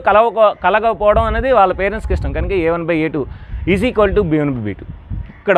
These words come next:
వస్తుందన్నమాట, చాలా ఇంపార్టెంట్, ఇక్కడ చాలా ఇంపార్టెంట్. అయితే వాళ్ళిద్దరూ విడిపోవడం వాళ్ళ పేరెంట్స్‌కి ఇష్టం లేదు కానీ, వాళ్ళ పేరెంట్స్‌కి ఇష్టం, వాళ్ళిద్దరూ విడిపో-, విడిపోవడం అనేది వాళ్ళ పేరెంట్స్‌కి ఇష్టం, కానీ ఒకరికి ఇష్టం లేదు. ఎవరు తెలుసా? వాళ్ళే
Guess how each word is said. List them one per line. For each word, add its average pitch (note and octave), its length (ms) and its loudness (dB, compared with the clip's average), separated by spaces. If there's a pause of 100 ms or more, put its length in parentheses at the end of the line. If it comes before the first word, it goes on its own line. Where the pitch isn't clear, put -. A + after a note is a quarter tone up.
వస్తుందన్నమాట, D#3+ 360 -4 (140)
చాలా F3 180 4 (100)
ఇంపార్టెంట్, D3 380 0
ఇక్కడ F#3+ 160 -2 (100)
చాలా E3 240 -2
ఇంపార్టెంట్. G#2+ 320 -6 (1120)
అయితే G#3+ 200 2 (420)
వాళ్ళిద్దరూ F3+ 460 2
విడిపోవడం A3+ 440 2
వాళ్ళ F3 120 4 (100)
పేరెంట్స్‌కి G#3 440 -2
ఇష్టం F#3 220 -6
లేదు D#3+ 180 0
కానీ, A#2+ 200 -6 (1400)
వాళ్ళ E3 220 4
పేరెంట్స్‌కి G3+ 380 0
ఇష్టం, E3 200 -6
వాళ్ళిద్దరూ D3+ 400 2
విడిపో-, F3+ 300 4 (480)
విడిపోవడం G3 380 4
అనేది A3 200 -2
వాళ్ళ E3+ 200 4
పేరెంట్స్‌కి G#3+ 360 -2
ఇష్టం, A#2+ 220 -16
కానీ G#3+ 240 -2
ఒకరికి E3+ 260 0
ఇష్టం F#3 220 -6
లేదు. F#2 120 -6 (180)
ఎవరు C#3 200 -4
తెలుసా? D3 260 -2 (400)
వాళ్ళే C3+ 280 0